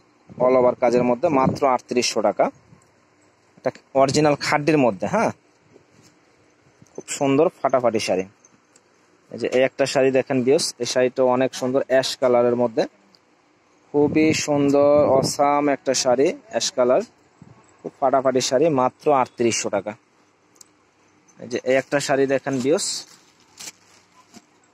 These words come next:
এটা তো কোনো তুলনাই নাই, খুব ফাটাফাটি শাড়ি, মাত্র আটত্রিশশো। এই যে শাড়িটার কাজ দেখেন,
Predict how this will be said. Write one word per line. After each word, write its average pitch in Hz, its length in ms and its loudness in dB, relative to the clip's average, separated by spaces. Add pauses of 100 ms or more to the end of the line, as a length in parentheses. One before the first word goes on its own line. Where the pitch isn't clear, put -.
(280)
এটা - 200 -4
তো 143 160 -6
কোনো 139 200 -2 (100)
তুলনাই 147 460 0
নাই, 131 200 0 (580)
খুব 151 120 -8 (120)
ফাটাফাটি 135 480 0
শাড়ি, 117 260 -2 (760)
মাত্র 127 280 -4
আটত্রিশশো। 110 580 -4
এই 101 80 -4
যে - 100 -16 (1080)
শাড়িটার 131 380 -2
কাজ 139 280 2
দেখেন, 143 320 0